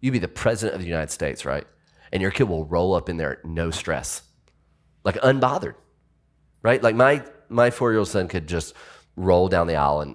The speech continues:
and he's done that before. Uh, but, but he could just, like, come up to the aisle, and no one's tackling him, right? No one's gonna wrestle him to the ground and, like, like, "Hey, you should go back," or whatever, right?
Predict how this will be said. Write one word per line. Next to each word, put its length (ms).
and 100
he's 180
done 100
that 120
before. 480
Uh, 280
but, 200
but 100
he 100
could 80
just, 140
like, 140
come 140
up 60
to 80
the 80
aisle, 220
and 120
no 100
one's 220
tackling 520
him, 500
right? 240
No 120
one's 160
gonna 160
wrestle 320
him 160
to 80
the 80
ground 540
and, 180
like, 200
like, 140
"Hey, 340
you 220
should 100
go 100
back," 300
or 60
whatever, 400
right? 240